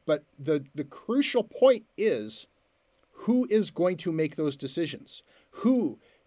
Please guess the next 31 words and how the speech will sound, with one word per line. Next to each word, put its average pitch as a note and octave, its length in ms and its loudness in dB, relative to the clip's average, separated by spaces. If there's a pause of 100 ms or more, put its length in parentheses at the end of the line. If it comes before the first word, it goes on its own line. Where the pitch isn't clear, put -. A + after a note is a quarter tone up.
(100)
gets D#3+ 300 0
to E3 120 -6
decide D3 520 0
who D#3 120 0
gets C3+ 240 -2
to B2 80 -6
speak, A2 300 -8
who D3 120 2
gets C3+ 180 0
to B2 80 -8
have A2+ 160 -2
an A2 80 -4
opinion. G#2+ 400 -10 (520)
And, C#3+ 460 2 (720)
and D#3+ 260 0
we E3+ 140 2
can E3 360 -4
leave A3+ 220 2
that A#3+ 160 4
in A3+ 100 0
the F3+ 100 -4
hands E3 500 -6
of B2+ 320 0
government D#3 460 -2 (500)
and C3+ 580 2 (240)
mass C#3+ 380 0
media, B2+ 440 0 (840)
or A3+ 560 8 (1040)
maybe F3 760 2 (600)
there E3 520 4
are D#3+ 540 4